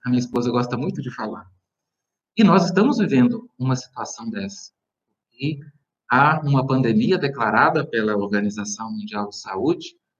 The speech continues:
e todos nós estamos vivenciando experiências inéditas na nossa trajetória. Nós estarmos nessa quarentena,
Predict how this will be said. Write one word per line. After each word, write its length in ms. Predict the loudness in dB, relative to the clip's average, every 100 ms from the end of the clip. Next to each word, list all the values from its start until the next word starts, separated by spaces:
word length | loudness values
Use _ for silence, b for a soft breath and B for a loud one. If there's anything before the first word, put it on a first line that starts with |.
| _ _ -10
e 80 | -8
todos 420 | 2 4 4 2
nós 560 | 2 2 2 -2 -8 -14
estamos 640 | -16 -4 0 2 2 -2
vivenciando 920 | -6 -4 -2 -2 -4 -4 0 0 0 -6 _ _ _ _
experiências 1080 | -16 -4 -2 2 4 4 2 -2 -6 -12 -12 -4
inéditas 760 | 0 2 2 0 -4 -4 -2
na 140 | -2
nossa 340 | 0 0 -4 -8
trajetória. 640 | -10 -10 -10 -12 -14 -12 -14 -20 _ _ _ _ _
Nós 480 | -4 -2 -2 -6 -14
estarmos 840 | -14 -2 2 2 2 -2 -4 -10 -6
nessa 320 | -6 -4 -8
quarentena, 880 | -4 -2 -2 -2 -2 -2 -2 -4 -6